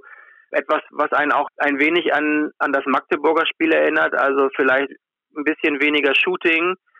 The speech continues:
und ein bisschen mehr Eins gegen Eins, ein bisschen mehr in die Abwehr gehen, Zeitstrafen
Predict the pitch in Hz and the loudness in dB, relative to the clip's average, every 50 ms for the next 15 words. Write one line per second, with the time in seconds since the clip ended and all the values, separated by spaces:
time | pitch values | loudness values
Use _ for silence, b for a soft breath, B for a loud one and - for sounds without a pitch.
0 | b b b b b - 147 139 147 143 135 165 160 - 165 147 139 135 139 139 | b b b b b -4 -2 -2 0 0 -2 -2 -2 0 0 2 2 2 2 2
1 | 147 156 147 107 131 147 151 - - - 147 143 147 131 - - 143 143 151 156 | 2 2 2 2 2 0 -2 -4 -4 -2 -2 0 0 0 0 0 0 0 -2 -2
2 | 151 - 151 139 139 147 - - 143 139 139 143 143 143 113 147 151 147 156 147 | -4 -4 -6 -4 -4 -4 -2 -2 -2 0 0 2 2 2 0 0 0 0 0 0
3 | 147 - - 147 139 139 135 135 135 135 131 135 - - 160 156 156 - - 139 | 0 -2 0 0 0 0 2 2 2 2 2 0 -2 -2 -2 -2 -2 -2 -4 -2
4 | 127 131 131 - 139 | 0 0 -2 -2 -6